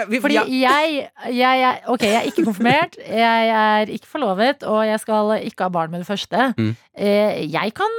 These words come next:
Speaker 2: eh, spise hummer i ny og
Speaker 1: Har,
Speaker 2: ne.
Speaker 1: ja, har du kjøpt deg hummer?
Speaker 2: Jeg
Speaker 1: Har
Speaker 2: får
Speaker 1: du vært på butikken og kjøpt en hummer?
Speaker 2: Nei.
Speaker 1: Jeg har jo spist hummer, jeg også.
Speaker 2: Ja, men jeg har jo, ehm,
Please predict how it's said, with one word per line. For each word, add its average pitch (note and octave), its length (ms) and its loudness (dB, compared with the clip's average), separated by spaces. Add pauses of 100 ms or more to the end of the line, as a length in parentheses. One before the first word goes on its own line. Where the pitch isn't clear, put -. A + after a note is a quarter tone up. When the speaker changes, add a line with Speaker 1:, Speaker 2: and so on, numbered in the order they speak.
Speaker 2:
eh, A4+ 180 2
spise A4+ 300 0
hummer A4+ 400 0
i - 320 -10
ny G4+ 80 4
og G4+ 80 4
Speaker 1:
Har, A#4+ 140 4
Speaker 2:
ne. - 20 0
Speaker 1:
ja, F#4 80 4
har F3+ 80 0
du E3 80 -4
kjøpt - 320 -8
deg C#3+ 80 2
hummer? B2+ 460 -2 (760)
Speaker 2:
Jeg B3 180 2
Speaker 1:
Har - 80 -16
Speaker 2:
får G3 300 4
Speaker 1:
du E3 100 -2
vært C#3+ 180 0
på C#3+ 80 -10
butikken C3 280 -8
og C3+ 40 -10
kjøpt - 220 -12
en C3 80 -2
hummer? C3+ 220 0 (120)
Speaker 2:
Nei. B3 200 4
Speaker 1:
Jeg - 80 6
har F#3 80 0
jo G3 100 -6
spist - 560 -8
hummer, C3 160 0
jeg C#3 160 0
også. D#3+ 200 0 (360)
Speaker 2:
Ja, D#4+ 160 4
men D#4+ 240 -2
jeg C#4+ 160 0
har C4 160 4
jo, C#4 220 -2 (100)
ehm, A#3+ 960 2